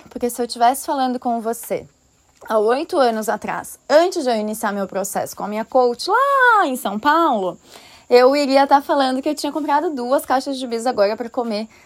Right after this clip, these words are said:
no lanche da tarde e estaria super feliz em relação a isso. Porém, hoje meu paladar já foi refinado.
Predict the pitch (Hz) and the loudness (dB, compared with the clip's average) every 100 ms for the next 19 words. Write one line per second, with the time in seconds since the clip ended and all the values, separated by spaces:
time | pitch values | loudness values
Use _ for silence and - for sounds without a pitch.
0 | _ 226 220 220 226 240 226 196 220 220 | _ -4 -2 -2 0 0 0 0 -2 -4
1 | 233 - 240 240 311 - - 330 349 - | -6 2 2 2 -2 -4 -4 -2 -2 -4
2 | _ 339 320 - 302 233 233 247 247 240 | _ -2 -2 0 0 0 -6 -6 -4 -2
3 | 240 240 233 311 180 - - - - - | -2 -4 -4 -4 -6 -8 -12 -14 -20 -6
4 | - 220 240 254 277 285 269 269 254 247 | 0 2 2 2 0 0 -2 2 2 4
5 | 254 269 262 269 - 285 254 302 349 - | 2 0 -4 -4 -2 -2 0 -2 -2 -4
6 | 359 320 196 185 | -4 0 -2 -4